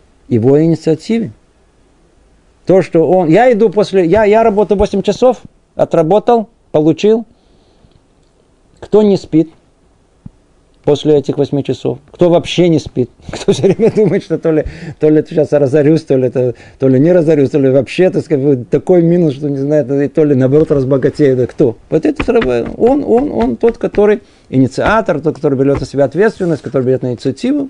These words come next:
работодатель, капиталист, не знаю, предприниматель. Так сейчас называется. Мы обязаны иметь, по крайней мере, в сердце своем какое-то чувство, ощущение благодарности ему. Дальше,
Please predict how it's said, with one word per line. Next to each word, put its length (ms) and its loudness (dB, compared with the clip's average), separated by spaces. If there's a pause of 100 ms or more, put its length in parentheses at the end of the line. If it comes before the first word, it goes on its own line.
работодатель, 760 -2
капиталист, 640 -8
не 80 -10
знаю, 500 -12 (220)
предприниматель. 960 0 (720)
Так 160 -4
сейчас 180 -6
называется. 520 -6 (1200)
Мы 160 0
обязаны 640 0 (600)
иметь, 480 0 (340)
по 80 -8
крайней 280 -2
мере, 120 -2
в 40 -16
сердце 280 -2
своем 200 -4
какое-то 360 -2
чувство, 300 -4
ощущение 400 -4
благодарности 640 -2
ему. 140 -10 (760)
Дальше, 380 0